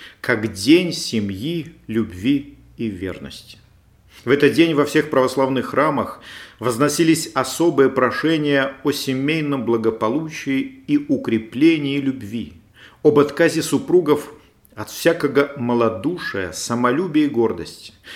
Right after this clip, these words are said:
о том, чтобы народ русский был многочисленным, и благословение Господне наследовалось бы в нем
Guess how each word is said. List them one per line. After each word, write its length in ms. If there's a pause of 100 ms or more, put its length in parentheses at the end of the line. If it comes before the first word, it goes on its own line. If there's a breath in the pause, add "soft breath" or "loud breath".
(120)
о 80
том, 180
чтобы 400
народ 540
русский 640 (200 loud breath)
был 400
многочисленным, 1120 (320 loud breath)
и 100
благословение 1080
Господне 880
наследовалось 840
бы 260
в 140
нем 220